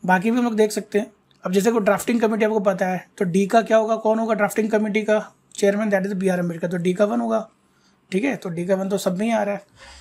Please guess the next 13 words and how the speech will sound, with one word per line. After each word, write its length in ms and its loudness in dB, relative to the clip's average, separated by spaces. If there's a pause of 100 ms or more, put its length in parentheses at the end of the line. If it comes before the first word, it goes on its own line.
(460)
और 80 6
फिर 140 0
यूनियन 320 2
पावर्स 280 2
की 100 -2
बात 200 2
करें 200 -4 (180)
तो 60 4
यूनियन 420 0
पावर 260 2
जो 120 -2
कमेटी 400 -2
है 120 -2